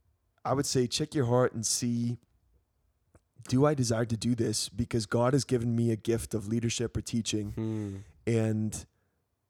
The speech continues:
Speaker 1: I want to use this gift for the glory of God?
Speaker 2: Very good.
Speaker 1: That must be your sole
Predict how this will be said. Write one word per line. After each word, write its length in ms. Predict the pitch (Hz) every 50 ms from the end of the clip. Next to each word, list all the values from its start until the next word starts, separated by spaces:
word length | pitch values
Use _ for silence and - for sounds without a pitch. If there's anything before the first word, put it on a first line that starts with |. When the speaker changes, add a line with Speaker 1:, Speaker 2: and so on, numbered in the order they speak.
| _ _ _ -
Speaker 1:
I 180 | 107 113 123 131
want 280 | 120 110 123 120 -
to 100 | - 117
use 260 | 113 113 120 117 110
this 160 | - 113 110 -
gift 260 | - - 117 101 -
for 160 | - 113 117
the 100 | 107 113
glory 340 | - - 107 113 110 110 110
of 100 | 104 -
God? 360 | - 117 104 92 95 92 - - _ _ -
Speaker 2:
Very 200 | - 110 104 101 101
good. 40 | 98
Speaker 1:
That 340 | 123 135 143 123 - _ _ -
must 640 | 113 110 113 117 127 135 135 - - - 120 110
be 400 | 107 123 117 113 113 113 110 101 - _ _ -
your 380 | 107 104 113 113 113 113 110
sole 720 | 104 - - - - - 117 113 110 110 107 107 101 95